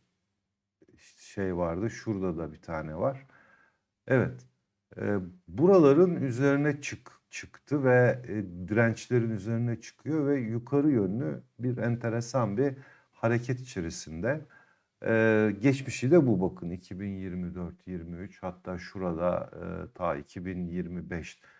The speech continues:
iki bin yirmi birde bir zirve yapmış. Onun da üzerine çıkıyor. Burada bir hareketlenme var.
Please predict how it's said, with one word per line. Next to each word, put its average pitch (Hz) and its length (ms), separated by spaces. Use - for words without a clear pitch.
iki 92 240
bin 95 60
yirmi 92 420
birde 87 320
bir 87 200
zirve 80 420
yapmış. 92 500
Onun 95 320
da 110 60
üzerine 92 480
çıkıyor. 156 460
Burada 190 340
bir 214 60
hareketlenme 180 1700
var. 117 380